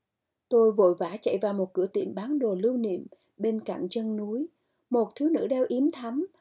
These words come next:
mặc áo tứ thân cổ truyền, đứng sau quầy, ngẩng mặt lên chào.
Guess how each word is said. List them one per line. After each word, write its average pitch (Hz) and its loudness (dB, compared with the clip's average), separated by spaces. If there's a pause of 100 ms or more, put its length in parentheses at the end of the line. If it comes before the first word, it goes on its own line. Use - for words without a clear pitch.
(160)
mặc 196 -6
áo 214 -8
tứ 254 0
thân 254 -4
cổ 208 -4
truyền, 196 0 (260)
đứng 214 -4
sau 254 -2
quầy, 180 -4 (300)
ngẩng 220 -4
mặt 226 -8
lên 220 -6
chào. 165 -14